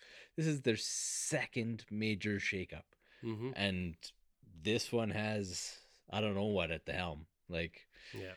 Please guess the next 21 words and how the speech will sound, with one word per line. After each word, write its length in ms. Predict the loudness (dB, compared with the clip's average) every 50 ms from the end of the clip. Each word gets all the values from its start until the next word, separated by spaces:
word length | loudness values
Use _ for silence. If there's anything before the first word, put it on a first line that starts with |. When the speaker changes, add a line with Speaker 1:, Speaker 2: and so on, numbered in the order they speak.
| -14 _ _
Speaker 1:
some 220 | -4 -2 -2 0
peop-, 160 | 2 4 4
Speaker 2:
Well, 160 | 4 2 0 0
Speaker 1:
some 200 | 0 0 0 0
people 240 | -2 2 2 2
love 220 | 4 6 4 4 4
'em, 180 | 0 -2 -4
some 180 | -2 -2 0 2
people 220 | 2 2 2 4
hate 240 | 6 8 8 8 8
'em, 220 | 6 6 4 2 0
and 340 | 0 0 -2 -2 -4 -6 -8 -10 -14 -14
we'll 540 | -12 -12 -12 -12 -10 -8 -4 -2 -2 0
see 180 | 0 -2 -2 -2
what 160 | -2 -2 -2
happens. 600 | -2 0 -2 -2 -2 -4 -10 -14 -14 -12 -14 -10 -8
But 160 | -8 -8 -8 -10 _ _ _ _ _ -20 -20 -20 -20 -20 -20 -6 0
Speaker 2:
I've 120 | 2 4 6
Speaker 1:
yeah. 40 |
Speaker 2:
been 120 | 6 4 4
through 360 | 4 2 4 4 6 4 2